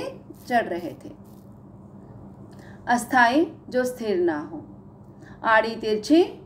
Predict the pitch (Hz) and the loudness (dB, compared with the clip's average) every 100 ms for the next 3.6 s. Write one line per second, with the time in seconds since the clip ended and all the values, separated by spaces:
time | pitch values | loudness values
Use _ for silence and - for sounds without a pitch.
0 | - - 220 202 208 190 180 175 160 - | -16 -6 -4 -2 -2 -2 0 -2 -4 -8
1 | - - - - - - 254 285 277 226 | -20 -20 -20 -20 -8 0 4 6 4 4
2 | 208 202 226 220 294 381 - - - 214 | 0 -4 -6 0 2 2 0 -14 -4 -4
3 | 214 196 - - 170 | -2 -2 0 0 -4